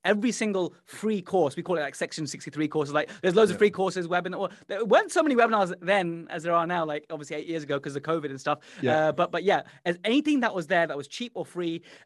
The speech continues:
Speaker 1: um, I was going on, right? And it was, like, daily, on a daily basis after work, I'd go to some sort of educational event 'cause I've, I was so hungry for
Speaker 2: Yeah.
Speaker 1: knowledge. I was so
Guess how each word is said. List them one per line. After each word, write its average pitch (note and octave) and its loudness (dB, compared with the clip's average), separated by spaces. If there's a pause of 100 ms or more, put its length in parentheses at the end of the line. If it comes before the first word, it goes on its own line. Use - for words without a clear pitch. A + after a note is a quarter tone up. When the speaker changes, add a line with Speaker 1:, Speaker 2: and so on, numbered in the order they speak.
Speaker 1:
um, C#3+ -2
I D#3+ 2
was E3 4
going D#3+ 6
on, B2 -8
right? D3+ -4
And D3+ -6
it D#3+ -4
was, D#3+ -4
like, D#3 0 (1000)
daily, F3+ 6
on D3+ -6
a - -8
daily F#3 0
basis E3 -4
after E3+ -6
work, D3+ 0
I'd C#3 -6
go D3+ -2
to D3 -8
some E3 -8
sort D#3 -8
of - -8
educational D3 -6
event D3+ -6
'cause D3+ -10
I've, D#3 -4 (240)
I C3+ -4
was D3 -4
so A#3+ -4
hungry D3+ -2 (220)
for D3 -8
Speaker 2:
Yeah. C#3+ 0
Speaker 1:
knowledge. B2 -6
I - -6
was C3+ -8
so F3 0